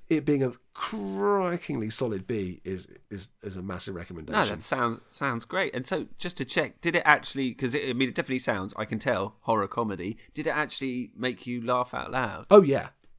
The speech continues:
Speaker 2: Really?
Speaker 1: Yeah,
Speaker 2: Okay.
Speaker 1: absolutely. There's, there's, there's laugh out louds. There's, there's, there's chuckle out louds. There's laughs under
Speaker 2: And
Speaker 1: your
Speaker 2: I,
Speaker 1: breath. It's
Speaker 2: I, I have one more question. Just, um, just 'cause, uh,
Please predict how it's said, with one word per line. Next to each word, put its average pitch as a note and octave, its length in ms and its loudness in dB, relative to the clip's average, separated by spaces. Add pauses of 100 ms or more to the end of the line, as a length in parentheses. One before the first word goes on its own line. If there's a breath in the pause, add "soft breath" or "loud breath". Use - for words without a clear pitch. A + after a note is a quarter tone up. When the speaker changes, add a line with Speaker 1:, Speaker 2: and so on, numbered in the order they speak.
(420)
Speaker 2:
Really? A2 360 -4
Speaker 1:
Yeah, E3+ 160 10
Speaker 2:
Okay. B2+ 100 2
Speaker 1:
absolutely. C3 460 2
There's, C3+ 240 -4
there's, C#3+ 220 0
there's D3+ 200 -2
laugh D#3 280 0
out A#2+ 120 0
louds. B2 380 -4
There's, A#2 360 -4 (160)
there's, A#2+ 280 -6
there's A#2+ 260 -4
chuckle C3+ 320 2
out A2+ 160 0
louds. A#2 360 -4
There's G2+ 200 -8
laughs A2+ 300 -4
under A2 120 0
Speaker 2:
And C#3 80 4
Speaker 1:
your C3 40 0
Speaker 2:
I, - 40 -4
Speaker 1:
breath. C#3 360 0
It's B2+ 320 0 (800 soft breath)
Speaker 2:
I, C3 80 4
I - 20 4
have C3+ 160 -2
one C#3 140 6
more D3 180 4
question. A#2+ 400 2
Just, C3+ 340 -4
um, B2 420 6 (1200)
just D#3+ 220 0
'cause, B2+ 200 2
uh, G2+ 120 -2